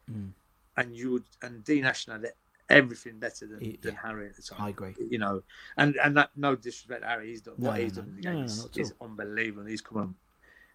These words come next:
Speaker 2: he's come on like probably I'd never even believe he would have.
Speaker 1: Mm.
Speaker 2: But Dino had everything. You know, he was a strong boy. He could run. He could hold it up. He could, he
Speaker 1: Yeah.
Speaker 2: loved the goal with his head, both feet. He had everything, to be fair.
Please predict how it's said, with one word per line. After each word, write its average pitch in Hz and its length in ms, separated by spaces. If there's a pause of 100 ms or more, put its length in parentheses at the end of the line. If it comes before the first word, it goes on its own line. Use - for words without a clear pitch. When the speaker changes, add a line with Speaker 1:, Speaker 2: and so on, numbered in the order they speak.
(220)
Speaker 2:
he's 120 160
come - 180
on 113 120
like 110 220 (120)
probably 117 220
I'd 107 100
never 117 260
even 107 200
believe 120 240
he 110 60
would 101 180
have. 92 140 (400)
Speaker 1:
Mm. 113 200
Speaker 2:
But 127 240 (480)
Dino 131 340
had 107 140
everything. 107 480 (220)
You 120 80
know, 110 140
he 110 80
was 104 160
a - 40
strong 131 460
boy. 123 280
He 107 100
could 95 220
run. 120 300
He 113 60
could 101 160
hold 113 260
it 117 80
up. 123 200
He 110 80
could, - 160 (280)
he 131 80
Speaker 1:
Yeah. 120 100
Speaker 2:
loved 131 200
the 123 80
goal 117 320
with 113 140
his 107 120
head, 123 380
both 135 300
feet. 127 440 (760)
He 151 100
had 135 160
everything, 117 460
to - 100
be 98 120
fair. 101 340